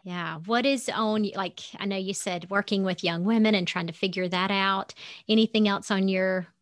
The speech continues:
plate over the next few months that you wanna tell us about?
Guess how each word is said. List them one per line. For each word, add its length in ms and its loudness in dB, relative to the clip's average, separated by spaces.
plate 280 2
over 220 2
the 100 0
next 440 -4
few 160 -2
months 460 -6
that 220 -6
you 80 -6
wanna 360 -6
tell 180 -4
us 180 -6
about? 360 -8